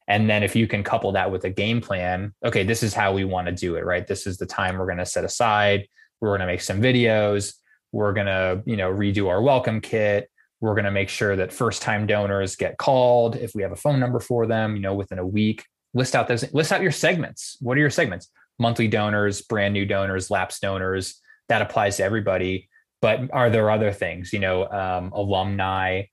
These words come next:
um, you know, former patients or former service recipients, you know, people that have adopted animals from us from the past?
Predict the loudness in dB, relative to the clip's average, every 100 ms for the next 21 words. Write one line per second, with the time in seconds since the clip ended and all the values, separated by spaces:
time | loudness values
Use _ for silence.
0 | _ _ _ -8 -6 -4 -4 -4 -6 -8
1 | -10 -4 -2 -2 -4 0 0 2 -2 -2
2 | 2 2 2 0 0 -2 -4 -4 -4 -4
3 | -4 -6 -2 0 0 -2 -4 -4 -4 -4
4 | -2 0 0 -2 -8 -12 -14 _ _ -8
5 | -2 -2 -2 0 0 2 0 2 0 0
6 | 0 0 0 0 2 2 2 0 0 -2
7 | 0 -2 -4 -6 -4 -4 -6 -8 -10 -4
8 | 0 0 0